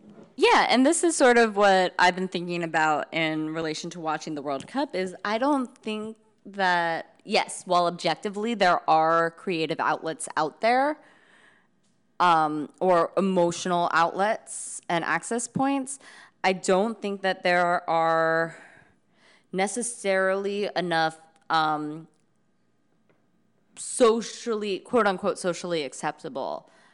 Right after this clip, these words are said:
avenues for, uh, accessing that. And especially, uh, for men,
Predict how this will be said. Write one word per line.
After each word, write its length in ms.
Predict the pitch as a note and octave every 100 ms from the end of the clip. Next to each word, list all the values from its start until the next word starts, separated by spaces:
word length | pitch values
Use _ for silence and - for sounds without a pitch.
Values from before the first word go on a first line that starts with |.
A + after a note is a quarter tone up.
| _
avenues 800 | - D#3+ D3+ D3+ A#2+ F2+ D#2 -
for, 760 | - - F3 D#3+ D#3 D3+ D3+ D#3 _ _ _ _ _ _ _ _ _ -
uh, 220 | D#3 D3+ -
accessing 920 | A3 D4 - D#3 - - A1+ - E3+ - -
that. 520 | D#3 F2 B1+ - - _ _ _ -
And 140 | E3+
especially, 1120 | D#3+ - - G#3+ A#3 - F#3 E3 D#3+ D#3 D3+ _ _ _ _ _ _ _
uh, 160 | D3+ C3
for 160 | - D3
men, 560 | C3+ G#3 - - E3+